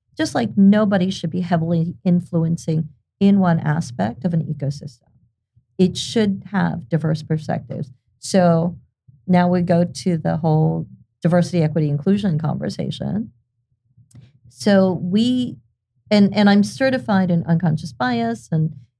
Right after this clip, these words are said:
and I've been studying diversity and inclusion and things like that. And we have a tendency to focus on diversity, but diversity is already a fact.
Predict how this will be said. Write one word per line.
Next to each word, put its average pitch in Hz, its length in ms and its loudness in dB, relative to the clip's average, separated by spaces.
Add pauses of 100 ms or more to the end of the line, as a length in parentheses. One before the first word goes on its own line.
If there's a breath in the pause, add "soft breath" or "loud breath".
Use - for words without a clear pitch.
and 165 160 4
I've 156 180 0
been 160 460 0
studying 180 880 0 (100)
diversity 160 440 -2
and 139 80 -2
inclusion 196 760 -2 (320 loud breath)
and 165 380 2
things 190 260 0
like 160 240 0
that. 175 400 0
And 185 360 2 (800)
we 220 100 2
have 247 100 4
a 240 60 -2
tendency 302 540 -4
to 202 80 0
focus 190 340 -2
on 170 120 4
diversity, 147 580 -4 (720)
but 220 100 -2
diversity 269 480 -2
is 185 140 0
already 160 280 0
a - 80 -4
fact. - 520 -6